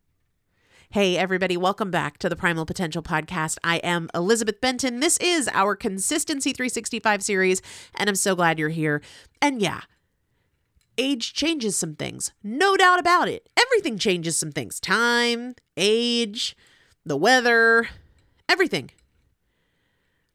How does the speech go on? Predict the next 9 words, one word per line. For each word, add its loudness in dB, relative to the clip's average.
But 0
we 4
have 0
to 0
be -4
honest 0
enough -4
to -4
say 0